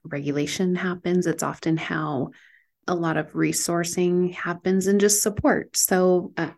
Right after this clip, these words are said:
one of the biggest things you see it, especially within, like, couples who are really close, when one of them passes away, usually you kind of see the other not do as well, or sometimes also pass away very quickly after. And it's that idea of that social connection being so important.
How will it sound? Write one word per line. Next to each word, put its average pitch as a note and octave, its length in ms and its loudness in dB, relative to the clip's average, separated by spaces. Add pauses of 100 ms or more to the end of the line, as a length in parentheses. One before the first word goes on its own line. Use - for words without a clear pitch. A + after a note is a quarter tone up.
(320)
one G#3 300 4
of G#3 80 2
the F#3 100 6
biggest F3 380 2
things G3+ 260 4
you E3+ 80 2
see F#3+ 220 0
it, F3+ 60 2
especially D#3+ 440 -4
within, D#3+ 340 -4
like, C#3+ 340 -6 (460)
couples F#3 460 4
who - 160 2
are E3+ 120 6
really E3 280 2
close, A#3+ 480 2 (920)
when G3+ 260 2
one F#3 100 2
of F#3 100 0
them F3+ 140 0
passes E3+ 380 -4
away, E3+ 360 0 (1080)
usually G3 540 2
you G#3+ 100 0
kind G3+ 240 0
of G3+ 60 0
see G3 240 0
the F#3 180 2
other F#3 420 0
not F#3 280 -2
do G#3+ 160 2
as G#3+ 160 2
well, D3 260 -2
or F3+ 140 -4
sometimes F3+ 400 0
also C#4+ 200 4
pass F#3 260 -4
away D#3+ 120 0
very - 180 -2
quickly - 380 -4
after. - 320 0
And F#3+ 180 2
it's F#3 140 4
that G3 100 4
idea G3 300 4
of F#3 80 2
that E3+ 160 -2
social F3+ 420 -2
connection F3 440 -2
being E3+ 200 2
so D#3+ 200 0
important. - 580 -6